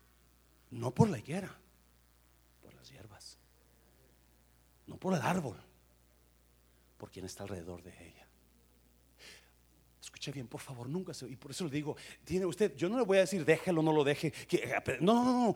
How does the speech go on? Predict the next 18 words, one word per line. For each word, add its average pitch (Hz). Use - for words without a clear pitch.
usted 180
va 196
a 190
decidir 170
co-, 185
usted 170
va, 170
you 160
know, 165
porque 180
usted 185
sabe 202
qué -
es -
lo 180
que 139
está 151
pasando. 139